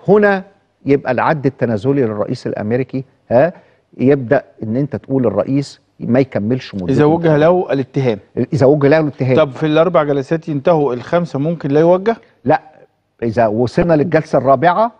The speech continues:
Speaker 1: يبقى هيوجه له الاتهام بصورة مباشرة. يبقى
Speaker 2: مهم.
Speaker 1: قدام حضرتك الاتهام المباشر بمخالفة القوانين الفيدرالية ونظام
Speaker 2: مهم.
Speaker 1: المحلفين الأمريكيين كما تعلم،
Speaker 2: مهم.
Speaker 1: فالنظام فيدرالي يد-، يديلهم الحق في هذا،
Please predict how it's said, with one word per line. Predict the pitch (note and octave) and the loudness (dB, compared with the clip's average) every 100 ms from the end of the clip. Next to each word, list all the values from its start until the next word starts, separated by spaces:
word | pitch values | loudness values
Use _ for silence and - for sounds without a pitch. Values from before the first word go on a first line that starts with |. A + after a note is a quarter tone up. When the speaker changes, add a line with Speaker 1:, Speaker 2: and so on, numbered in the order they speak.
| _ | _
Speaker 1:
يبقى | A#2+ A#2 B2+ C3+ - | -6 0 2 2 2
هيوجه | B2+ A#2+ D#3+ C3 C3 | -2 0 0 0 0
له | F3 D3 | 0 -2
الاتهام | B2 C3 D#3+ A#3 A#3 - _ _ | -6 -2 2 2 -2 -8 _ _
بصورة | - B2 F3+ D3+ | -4 0 2 2
مباشرة. | A2+ G2 - - - | 0 -4 -6 -18 -6
يبقى | C#3+ D3 | 0 2
Speaker 2:
مهم. | C3 | 0
Speaker 1:
قدام | G2+ D#3 | 0 -2
حضرتك | D#3 C#3 G#2+ E3+ G3 D3 | 0 -2 -2 -4 -4 -6
الاتهام | A2 - A#2 E3+ D3 | -10 -6 -2 0 0
المباشر | C3+ B2+ F3 D3+ | -2 -2 -2 -2
بمخالفة | B2 B2 C3+ - E3 G3 A#3 A3+ _ _ _ - | -4 0 0 2 -2 -2 -6 -6 _ _ _ -2
القوانين | A#2+ - B2+ B2 D#3+ | -2 2 2 2 2
الفيدرالية | D3+ - G#2+ G#2+ G#2+ F#2+ D#2+ | -2 -4 -4 -2 -2 -2 -2
ونظام | G2+ A#2 C3+ D3+ | 0 2 2 0
Speaker 2:
مهم. | D#3 | 0
Speaker 1:
المحلفين | C3 - A2+ C3 D#3 | -2 -4 -8 -4 -4
الأمريكيين | C3+ B2+ A2 - D3+ | -4 -6 -8 -6 -6
كما | C3 A2+ | -4 -6
تعلم، | C3 D3 F#3 G3 | -4 -2 -2 0
Speaker 2:
مهم. | C#3+ D3+ B2 | 2 2 2
Speaker 1:
فالنظام | G#2 G2 C#3 | -2 0 -2
فيدرالي | C#3 C#3+ F#3+ G#3+ - _ - | -2 2 2 0 -6 _ 0
يد-، | C3+ C#3+ C3 | 2 2 0
يديلهم | D3 B2+ C3 G#3 E3 | 0 2 2 2 0
الحق | C3+ D#3 - | -2 -4 -6
في | - G2 | -12 -10
هذا، | F#2+ F#2 | -8 -10